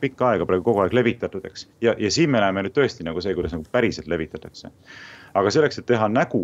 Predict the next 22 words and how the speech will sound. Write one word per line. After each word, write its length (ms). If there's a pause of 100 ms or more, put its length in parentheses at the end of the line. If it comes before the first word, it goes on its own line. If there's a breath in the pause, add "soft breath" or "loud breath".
et 180
me 140
teeme 240
midagi 320
selle 160
viiruse 320
leviku 240
piiramiseks, 560
siis 160
ütleme 240
niimoodi, 300
et 100
näete, 320
et 140
hakake 260
trahvima 480
neid 160
inimesi, 400
kes 140
kaubanduskeskuses 920
ei 80
ole, 140